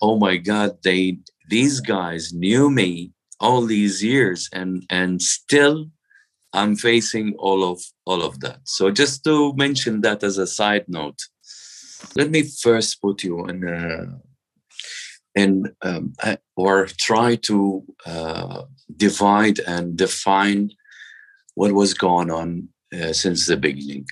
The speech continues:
And maybe for the people who don't know, when I mention a refugee camp, for example, as a starting point, I must say the refugee I'm talking, the refugee camp that I'm talking about right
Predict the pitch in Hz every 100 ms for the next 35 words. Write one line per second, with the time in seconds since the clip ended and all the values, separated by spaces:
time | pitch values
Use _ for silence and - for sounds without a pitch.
0 | - 101 101 104 101 117 123 117 113 -
1 | 104 95 92 98 92 92 95 90 90 87
2 | 92 95 92 87 87 95 101 113 117 104
3 | - 85 85 92 92 87 73 82 - 76
4 | 69 71 - 110 107 87 78 67 67 78
5 | - 95 98 95 - 90 85 82 73 -
6 | 76 78 - - - - - - 127 143
7 | 135 123 - - - 82 78 90 - _
8 | - - _ _ - 95 120 131 147 135
9 | 123 104 101 110 104 104 95 92 85 90
10 | 87 87 127 131 107 104 95 87 85 87
11 | 87 87 85 82 117 117 101 80 76 82
12 | 80 - 82